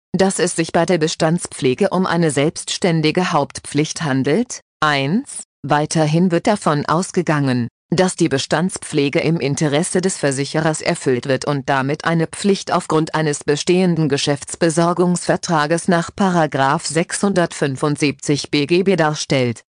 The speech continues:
Geht man hierbei von einem Geschäftsbesorgungsvertrag mit Werk oder dienstvertraglich ausgerichteten Pflichten aus,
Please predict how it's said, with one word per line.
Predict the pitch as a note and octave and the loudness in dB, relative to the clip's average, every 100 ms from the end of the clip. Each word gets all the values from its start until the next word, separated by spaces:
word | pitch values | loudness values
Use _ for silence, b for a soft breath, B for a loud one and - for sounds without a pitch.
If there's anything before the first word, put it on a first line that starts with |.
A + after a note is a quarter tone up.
| _ _ - | _ _ -6
Geht | E3 G#3+ G#3 | 0 2 2
man | F3 | 2
hierbei | D#3 G3 F#3+ E3+ | 2 2 2 2
von | E3+ F#3 F3+ | 2 2 2
einem | D#3+ E3 D#3 | 0 0 0
Geschäftsbesorgungsvertrag | D3 C#3 D3 C#3 - - E3 E3 E3+ F3 F3+ F3 - D#3+ - D#3+ E3 | 0 0 -2 -2 -6 -2 0 2 2 2 0 0 -2 -2 0 -2 0
mit | F#3+ F#3 E3+ | 0 0 0
Werk | E3+ G#3 - | 0 0 0
oder | F#3 G3 | 0 2
dienstvertraglich | E3+ D#3 D#3+ - D#3+ D3 E3+ D#3+ C3+ - | 2 2 0 -2 -2 0 -2 0 -2 0
ausgerichteten | E3 F#3+ - F3 D#3+ - D#3+ G#3 G#3 | -2 -2 -2 -2 -2 -2 0 0 0
Pflichten | - C#3+ - F#3 G3 | 0 -2 0 -2 0
aus, | G#3 F#3 C#3 - | 0 0 -2 -6